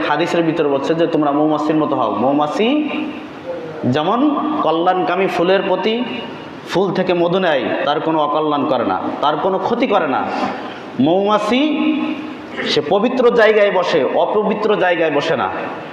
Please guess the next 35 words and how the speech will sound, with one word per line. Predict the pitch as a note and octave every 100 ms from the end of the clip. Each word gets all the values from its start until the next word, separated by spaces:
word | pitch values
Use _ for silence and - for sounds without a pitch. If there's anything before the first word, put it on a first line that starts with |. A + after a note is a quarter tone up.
| -
সে | - D#3
যতটুকু | C#3+ F#3+ B3+ B3 A3 A3+
তার | G#3 G#3
থেকে | G#3 F#3+
ফায়দা | D3 E3 F3+
নেয়, | F#3+ G#3+ -
তার | F3+ F#3
থেকে | - G3+
বেশি | E3 E3
ফুলকে | E3 F3 G#3 F3+
ফায়দা | D3 C3+ A#2+
দেয়। | G#2
সুবহানাল্লাহ | G2 D3+ E3 E3
বলেন। | C#3 A#2+ - - - - - - - - - - - - - - - - - -
এই | C3+
জন্য | D#3 E3
আমরা | F3 F#3
মানুষের | D#3 C#3+ F3+ D#3
জন্য | D3
কল্যাণকামী | D3 E3 G3 G#3+ G#3 G#3
হব, | F#3+ F#3+ F3+ F#3+ E3+ - - - - - - - - - -
অল্প | D#3+ G#3 - G3+
কল্যাণকামী | F#3+ G3 F#3 E3+ D#3+ D3+
হই, | C3 G2+ - - - - - - - - -
কিন্তু | E3+ D#3+
খবরদার | - G3+ A3 G3 E3
আমি | D#3+ F#3
যেন | E3+
মানুষের | D#3+ D#3+ D3 E3
জন্য | D3+ D3
ক্ষতির | C#3+ F3+ G#3+ F#3+
কারণ | D#3+ D3
না | C3
হয়ে | B2 B2
যাই। | G2